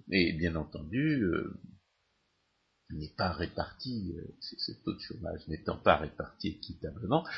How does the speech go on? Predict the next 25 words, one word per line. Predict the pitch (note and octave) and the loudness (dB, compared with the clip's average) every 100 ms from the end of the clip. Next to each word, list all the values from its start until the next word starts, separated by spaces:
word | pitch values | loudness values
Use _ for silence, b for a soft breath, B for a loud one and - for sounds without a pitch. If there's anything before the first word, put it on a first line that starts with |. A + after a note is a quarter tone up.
| B B | B B
ça | F2 | 2
veut | E2 | 4
dire | F2+ A2 - | 8 8 6
qu'il | E2+ | -4
y | D#2 | -2
a | |
des, | D#2 D2 D2+ - - | -4 -6 -6 -8 -12
des | D2+ D#2 | -12 -8
en-, | D#2 - - | -8 -10 -10
des | D#2+ D#2+ | -10 -8
endroits, | D2+ A#2+ D#3+ | 6 8 10
et | F2+ | 10
notamment | F2 G2 - F2 A#2 E2+ | 8 6 6 4 6 2
les | E2 | 0
zones | D#2+ F2+ D#2+ D#2 | 0 0 -2 -4
urbaines, | E2+ A#2+ C#3+ G#3 F#3 B B B | -4 6 8 8 4 B B B
où | F#2 | 0
le | E2+ - | 2 2
chômage | G2 B2 C3+ G2 | 4 6 8 6
est | |
beaucoup | E2+ G2+ G2+ F2+ | 6 4 2 -2
plus | - C#3 G#2+ | 2 0 2
élevé | F#2+ F#2 D#3 E3 | 0 2 -2 -2
que | F#2+ | -4
ça. | - - | -4 -6